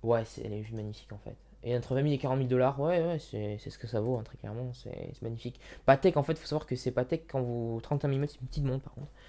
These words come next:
Mais bon, moi j'ai mon poignet assez gros, donc j'aime bien les grosses montres, mais bon,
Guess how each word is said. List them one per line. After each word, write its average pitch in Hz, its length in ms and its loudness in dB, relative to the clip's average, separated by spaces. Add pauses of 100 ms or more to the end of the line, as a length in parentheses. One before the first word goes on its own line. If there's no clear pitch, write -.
(720)
Mais 117 100 -2
bon, 120 200 0
moi 131 120 2
j'ai 139 120 2
mon 135 100 2
poignet 127 220 2
assez 127 160 -2
gros, 127 200 0
donc 123 140 0
j'aime 113 120 0
bien 131 60 4
les 117 100 2
grosses 110 260 -2
montres, 139 240 -4
mais 107 180 -8
bon, - 640 -10